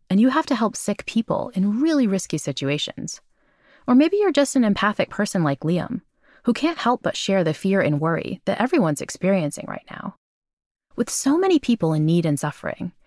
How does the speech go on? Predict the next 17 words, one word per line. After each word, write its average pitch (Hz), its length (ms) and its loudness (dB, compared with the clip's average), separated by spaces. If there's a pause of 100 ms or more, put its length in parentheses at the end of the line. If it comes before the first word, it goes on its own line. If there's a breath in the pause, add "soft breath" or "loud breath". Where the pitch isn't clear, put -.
(160)
it's - 240 -6
easy 311 240 6
to 285 100 2
feel 170 300 0
really 254 480 2
overwhelmed. 143 680 -4 (440)
And 214 200 4
that's 294 240 0
where 285 100 2
the 240 80 2
science 185 380 -2
shows 151 280 -2
that - 160 -6
compassion 156 500 -2
can 156 240 -2
really 202 300 2
help. - 340 -4